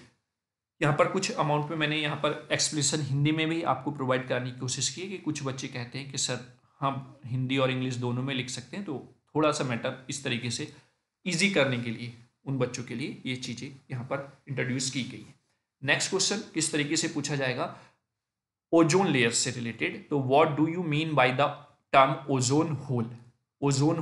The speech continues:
होल से आप क्या समझते हैं? Discuss the reaction involved in the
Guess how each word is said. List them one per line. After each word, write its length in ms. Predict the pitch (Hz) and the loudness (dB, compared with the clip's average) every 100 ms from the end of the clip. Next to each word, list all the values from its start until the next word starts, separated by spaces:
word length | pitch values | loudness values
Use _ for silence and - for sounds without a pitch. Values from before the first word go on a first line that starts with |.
| - 143 | -4 2
होल 200 | 151 151 | 2 2
से 180 | - | 2
आप 180 | 139 135 | 0 2
क्या 100 | 127 127 | 0 0
समझते 440 | 147 131 131 135 | 0 -2 -4 -4
हैं? 260 | 123 151 - - _ _ 131 | -8 -10 -16 -20 _ _ 0
Discuss 520 | 147 143 - 196 165 | 2 4 4 4 6
the 120 | 143 151 - - _ _ _ 135 | 4 4 0 -16 _ _ _ -2
reaction 640 | 147 156 156 - 196 202 - 147 | 6 6 6 2 4 2 -2 -2
involved 720 | 139 131 143 170 180 - 143 | 0 4 6 6 4 -4 -2
in 120 | 131 | 4
the 120 | 139 | 4